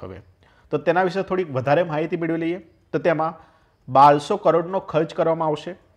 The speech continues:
અને તેમાં આઠસોથી એક હજારની પથારી હશે અને તેના માટે જમીન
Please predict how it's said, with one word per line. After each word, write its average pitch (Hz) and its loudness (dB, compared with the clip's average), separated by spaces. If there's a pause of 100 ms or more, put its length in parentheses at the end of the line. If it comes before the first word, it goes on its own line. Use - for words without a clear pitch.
(120)
અને 147 0
તેમાં 165 -2
આઠસોથી 165 -2 (140)
એક 170 0
હજારની 170 0
પથારી 156 -2
હશે 156 -6 (400)
અને 147 -2
તેના 165 0
માટે 170 0
જમીન 156 -4